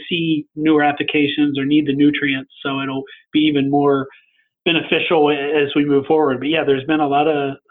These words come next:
success so far in signups. Um, and, and we, we agree. We think there's multiple goals. So one is just the small grains being established. Um, another is obviously to see manure and see nutrients applied in areas that are needed that have not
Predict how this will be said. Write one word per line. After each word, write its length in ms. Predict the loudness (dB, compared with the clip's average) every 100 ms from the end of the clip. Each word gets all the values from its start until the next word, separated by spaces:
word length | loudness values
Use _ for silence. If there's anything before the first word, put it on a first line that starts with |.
| -8
success 360 | -6 -2 -4 0
so 180 | 0 0
far 240 | 2 2 0
in 160 | -2 -2
signups. 400 | 0 2 0 -4 -20 -20 -12
Um, 380 | -8 -6 -8 -8
and, 160 | -6 -4
and 120 | 0
we, 320 | 0 0 -4 -2
we 140 | -2
agree. 340 | 0 -2 -2
We 140 | -4 -4
think 160 | 0
there's 160 | -2 0
multiple 400 | 0 0 0 -2
goals. 340 | -2 -2 -6 -12
So 60 | -8
one 240 | -6 -6
is 120 | -8 -10
just 140 | -12 _
the 80 | -16
small 200 | -4 -2
grains 260 | 2 0 2
being 160 | 0 0
established. 460 | -2 -4 -4 -10 -12 _ -20 -20 -10 -8
Um, 200 | -6 -6
another 460 | -4 0 2 2 2
is 100 | 2
obviously 580 | 2 2 0 0 -2 0
to 100 | -6
see 280 | 0 0 0 -10 _ _
manure 480 | 0 2 4 4 2
and 100 | 0
see 100 | -2
nutrients 460 | 0 0 2 0 -2
applied 400 | -2 0 2 2
in 80 |
areas 320 | 2 2 2 2
that 120 | -2
are 80 | 0
needed 420 | 0 2 2 2
that 140 | 0
have 80 | 0
not 220 | -2 -4